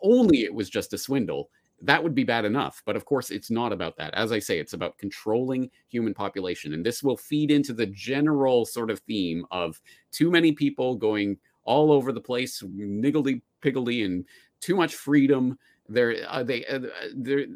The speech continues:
we have to contain this. We have to control it. We have to start, oh, I don't know, doling out carbon credits or otherwise limiting human activity in various ways. Another important part of this that you picked up on there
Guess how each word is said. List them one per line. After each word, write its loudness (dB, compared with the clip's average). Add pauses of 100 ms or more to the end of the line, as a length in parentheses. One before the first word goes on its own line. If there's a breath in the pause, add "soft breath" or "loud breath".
(200)
we 2
have 0
to -2
contain 2
this. -8
We -4
have -2
to -12
control -2
it. -6
We -4
have -4
to -8
start, 0 (360 loud breath)
oh, 10
I 6
don't 2
know, -2 (640)
doling 4
out 0
carbon 2
credits 0
or 2
otherwise 2
limiting 0
human -2
activity -4
in -6
various -6
ways. -6 (1120 soft breath)
Another 8
important 4
part 2
of -2
this -4
that -6
you -4
picked -2
up -2
on -2
there -4